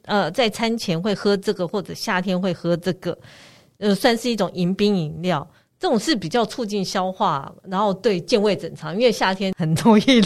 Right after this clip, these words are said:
拉肚子。<laughs> 然后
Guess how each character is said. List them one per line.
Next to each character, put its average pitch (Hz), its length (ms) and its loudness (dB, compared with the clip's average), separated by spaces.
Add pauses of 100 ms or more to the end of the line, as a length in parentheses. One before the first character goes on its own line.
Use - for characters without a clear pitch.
拉 220 140 6 (320)
肚 233 300 2
子。 - 680 0 (240)
<laughs> 415 420 -4
然 240 160 0
后 302 120 -8